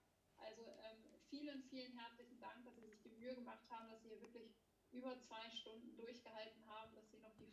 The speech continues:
Fragen hier alle brav beantwortet haben, auch wenn einige ein bisschen von Ihrem eigentlichen Thema weggeführt haben. Und, ähm, ich hoffe, ich darf Sie, ähm, auch in Zukunft noch mit weiteren <laughs> Anfragen nerven, wenn hier wieder was startet. Ich glaube, wir brauchen viel mehr Leute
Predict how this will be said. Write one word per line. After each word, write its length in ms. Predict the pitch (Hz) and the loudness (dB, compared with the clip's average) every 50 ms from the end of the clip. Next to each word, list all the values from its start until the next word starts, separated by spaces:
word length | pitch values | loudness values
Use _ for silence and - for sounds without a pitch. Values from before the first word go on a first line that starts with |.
| - | -2
Fragen 260 | - 208 214 226 240 240 | 0 0 2 2 2 0
hier 100 | 240 233 - | 0 2 2
alle 180 | 208 220 220 214 | 4 4 4 2
brav 360 | 196 - - 240 233 - - | 2 4 6 6 6 4 2
beantwortet 640 | - - - 220 233 233 226 220 220 214 - - - | -2 -2 0 0 0 0 0 -2 -2 -4 -6 -4 0
haben, 300 | 214 208 214 214 220 202 | 4 4 4 4 2 -2
auch 200 | 196 - - - | -4 -6 -6 -6
wenn 260 | 208 208 208 208 208 - - | -8 -6 -6 -8 -8 -4 -2
einige 400 | - 220 226 233 233 233 220 220 | 0 2 2 2 2 2 0 0
ein 260 | 220 - - - 208 | -2 -4 -10 -6 -4
bisschen 320 | 240 240 - - 220 220 | -4 -4 -4 -4 -6 -6
von 160 | - 214 - - | -6 -6 -6 -4
Ihrem 160 | 220 214 190 | -4 -2 0
eigentlichen 360 | 202 214 214 - 208 - - | 0 0 0 -2 -8 -10 -8
Thema 260 | - 220 214 214 196 | -6 -4 -2 -2 0
weggeführt 500 | 202 214 214 220 - - 226 220 226 226 | 0 0 -2 -2 -6 -6 -4 -4 -4 0
haben. 320 | 226 220 220 226 247 262 254 - - - - - - - - - - - - | 2 2 4 4 2 0 -2 -6 -12 -20 -20 -20 -20 -20 -20 -20 -20 -18 -4
Und, 280 | - - 226 226 226 - | -2 0 2 2 4 4
ähm, 240 | - - 220 226 226 | 4 4 4 4 2
ich 120 | 208 240 - | 2 2 2
hoffe, 180 | 247 285 - 277 | 2 4 6 6
ich 160 | 247 247 240 | 4 4 6
darf 180 | - 240 240 240 | 6 4 4 6
Sie, 240 | - - 247 240 240 | 4 4 4 4 4
ähm, 440 | 226 - 220 220 220 220 226 226 - | 2 4 4 4 4 2 0 0 0
auch 180 | - - - | 0 0 0
in 120 | 226 233 226 | -2 -6 0
Zukunft 480 | - 311 302 311 302 277 269 277 - | 2 2 4 4 4 2 0 0 0
noch 180 | 247 240 240 - | 0 0 0 0
mit 240 | 247 240 247 240 - - - - - - - - - - - | 0 0 0 0 -2 -10 -14 -16 -18 -18 -20 -20 -18 -4 0
weiteren 480 | 220 240 277 - 302 311 - 277 254 247 | 2 2 4 4 4 4 6 4 2 2
<laughs> 160 | - - 262 | 0 0 0
Anfragen 640 | - 311 - - - - 220 220 233 233 233 226 226 | 0 0 -2 -4 -4 0 2 2 2 0 -2 -6 -4
nerven, 380 | 226 226 254 254 - 262 233 | 0 0 0 0 -2 -6 0
wenn 160 | 233 233 233 226 | 2 2 2 2
hier 160 | 240 233 233 | -2 -2 -2
wieder 160 | 247 240 226 220 220 | -2 -2 -2 0 0
was 160 | 220 220 220 220 - - | 0 -2 -2 -6 -10 -12
startet. 400 | - - 214 208 254 262 262 247 - - | -8 -6 -4 -2 -2 -2 -2 -4 -6 -6
Ich 60 | - - | -8 -4
glaube, 280 | - 214 226 247 240 226 | -2 -2 -2 -2 -4 -6
wir 60 | 226 | -6
brauchen 300 | - 220 226 233 - 247 - - | -2 -2 -2 -2 -4 -10 -12 -4
viel 140 | - 262 269 | -2 -2 0
mehr 180 | 262 262 247 240 | 0 0 0 2
Leute 320 | 226 220 220 220 - 220 | 2 2 2 2 -2 -6